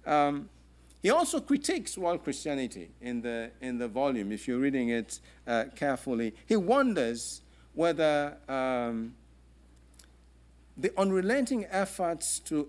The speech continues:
export Western forms of the Christian faith to non-Western societies,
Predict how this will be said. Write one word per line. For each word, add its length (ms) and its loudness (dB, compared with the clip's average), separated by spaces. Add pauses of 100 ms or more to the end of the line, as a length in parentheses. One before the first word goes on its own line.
export 640 -2
Western 580 -2
forms 440 -2
of 140 -2
the 80 -4
Christian 560 -6
faith 560 -4 (480)
to 120 -8 (120)
non-Western 760 4
societies, 960 -6